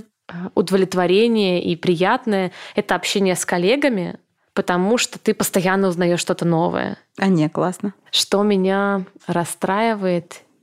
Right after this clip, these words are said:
Speaker 1: Или какой вопрос был?
Speaker 2: Ну, э, вопрос про то, что неприятно, но в целом, что вызывает стресс?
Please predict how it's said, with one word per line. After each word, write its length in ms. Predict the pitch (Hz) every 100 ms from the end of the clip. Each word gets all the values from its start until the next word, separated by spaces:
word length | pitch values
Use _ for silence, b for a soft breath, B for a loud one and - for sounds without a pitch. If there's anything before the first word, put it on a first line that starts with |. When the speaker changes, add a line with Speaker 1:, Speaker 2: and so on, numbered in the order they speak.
| _
Speaker 1:
Или 120 | 180
какой 220 | 170 - 220
вопрос 340 | 220 214 202
был? 320 | 185 190 190 -
Speaker 2:
Ну, 280 | 226 277 -
э, 120 | 208
вопрос 400 | 190 190 233 277
про 140 | - 196
то, 140 | 208
что 200 | - 208
неприятно, 720 | 208 196 190 202 320 339 196
но 120 | 165
в 60 | 175
целом, 260 | - 202
что 280 | 180 - 185
вызывает 540 | 190 180 180 180 165 160
стресс? 680 | - - - 160 - - -